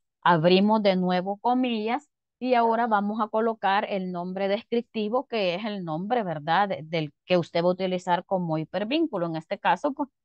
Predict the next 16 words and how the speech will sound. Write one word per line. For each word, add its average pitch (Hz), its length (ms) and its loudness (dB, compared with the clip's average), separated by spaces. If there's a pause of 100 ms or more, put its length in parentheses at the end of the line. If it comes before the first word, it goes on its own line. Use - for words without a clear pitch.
(200)
yo 175 180 4
voy 180 140 6
a 190 60 4
utilizar 214 560 0
el 233 160 2
mismo 226 520 -4
de, 156 400 -2 (800)
o 254 140 0
le 226 120 0
podemos 190 520 2
aquí 185 360 -2
agregar 165 540 2
algo 156 500 -4 (460)
más, 151 300 0
¿verdad? 160 360 -2 (880)
Libro 220 880 0